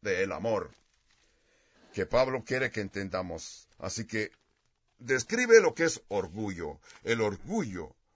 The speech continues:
siempre ha sido una fuerza destructiva. Proverbios, eh, trece diez y dieciséis dieciocho también nos dice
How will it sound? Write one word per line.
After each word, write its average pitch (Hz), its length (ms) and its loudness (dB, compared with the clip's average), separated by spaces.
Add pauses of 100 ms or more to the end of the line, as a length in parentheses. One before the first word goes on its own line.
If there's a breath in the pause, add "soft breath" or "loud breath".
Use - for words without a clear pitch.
(320)
siempre 143 440 0
ha 131 40 4
sido 151 200 -2
una 135 140 -2
fuerza 127 460 -4
destructiva. 95 1160 -6 (380 soft breath)
Proverbios, 131 920 4
eh, 139 300 2 (1600 soft breath)
trece 131 440 2
diez 139 640 2
y 120 100 -4
dieciséis 107 540 -6
dieciocho 107 680 -4
también 113 400 -4
nos 110 220 -6
dice 107 580 -2